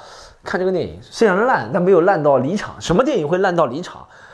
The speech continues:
那个，那个什么理查的姑妈，你们看过吗？这个电影，哇，这就像烂到离场了这种电影。然后还有类似的，反正一些电影，包贝尔的一些电影，反正也像烂到离场。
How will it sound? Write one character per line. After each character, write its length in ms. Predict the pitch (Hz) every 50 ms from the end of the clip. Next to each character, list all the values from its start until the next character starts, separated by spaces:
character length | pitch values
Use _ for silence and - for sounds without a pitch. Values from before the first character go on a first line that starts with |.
| - - _ _ _
那 120 | - 226
个， 100 | 202 165 156
那 100 | 180 170
个 280 | 151 139 139 139 -
什 140 | - - 151
么 60 | 165
理 120 | 185 185 156
查 240 | 143 - - 170 226
的 60 | 269
姑 180 | - 285 285
妈， 280 | 285 294 294 285 262 - 123 131
你 80 | 147
们 100 | 156 151
看 100 | 180 185
过 120 | 165 156 147
吗？ 100 | 123 117
这 80 | 135
个 80 | 135 135
电 100 | 135 123 110
影， 100 | 107 131
哇， 180 | 165 139 120
这 140 | 127 127 147
就 120 | 139 143 135
像 160 | 147 135 135
烂 120 | 151 151
到 120 | 143 135 127
离 100 | 131 131
场 180 | 143 - -
了 60 | 92 87
这 80 | 104
种 140 | 110 104 107
电 100 | 104 92
影。 80 | 76 73 - _ - - - - - - - _
然 160 | - 123 135 156
后 500 | 180 185 180 165 151 147 143 135 131 120
还 140 | - 180
有 80 | 240 277
类 120 | 311 277
似 220 | 202 - - 269 226
的， 80 | 170
反 140 | 143 123 117
正 100 | 139 160
一 20 | 175
些 160 | - 190 190
电 160 | 190 202 165
影， 220 | 123 104 101 104 - -
包 160 | 233 254 285
贝 120 | 285 285 214
尔 120 | 143 135
的 60 | 143
一 40 | 151
些 140 | 135 147 143
电 160 | 139 131 107
影， 80 | 98 101
反 140 | 107 95
正 80 | 104 117
也 80 | 107 107
像 200 | 120 104 101 104
烂 120 | 123 123 120
到 100 | 113 110
离 120 | 104 104
场。 160 | 107 - -